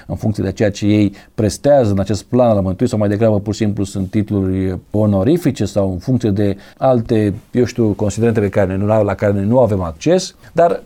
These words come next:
Biblia spune despre heruvim, serafim, mă rog, îngerii, să spunem așa, la modul generic, îngerii. Apoi,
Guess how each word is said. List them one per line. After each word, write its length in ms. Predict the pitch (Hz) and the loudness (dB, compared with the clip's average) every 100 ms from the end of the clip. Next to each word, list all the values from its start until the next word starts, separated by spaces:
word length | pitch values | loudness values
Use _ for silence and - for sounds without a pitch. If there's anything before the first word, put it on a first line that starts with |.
| - | -2
Biblia 360 | 190 180 180 | 0 4 4
spune 340 | 175 - 180 120 | 2 2 2 2
despre 300 | 113 123 107 | 0 0 2
heruvim, 800 | 127 117 101 95 151 175 113 95 92 | 4 2 2 2 2 2 0 -2 -6
serafim, 800 | - 131 113 92 - 185 165 117 - _ _ _ - | -2 0 2 0 0 2 2 -2 -8 _ _ _ 0
mă 100 | 196 | 0
rog, 180 | 95 - - _ _ - 381 | 0 -4 -20 _ _ -20 -4
îngerii, 460 | 226 190 107 82 76 | 0 2 0 -2 -6
să 140 | 92 | -10
spunem 360 | - 160 151 147 | -4 0 2 0
așa, 460 | 135 104 92 - | 2 0 0 -4
la 100 | 127 | 0
modul 260 | 139 139 120 | 2 2 0
generic, 460 | 120 147 147 139 - | 2 2 2 0 0
îngerii. 540 | 160 110 92 78 71 _ - - - - | 2 2 0 -6 -12 _ -20 -20 -20 -8
Apoi, 720 | - 139 - 202 220 220 208 | 0 0 2 2 4 4 0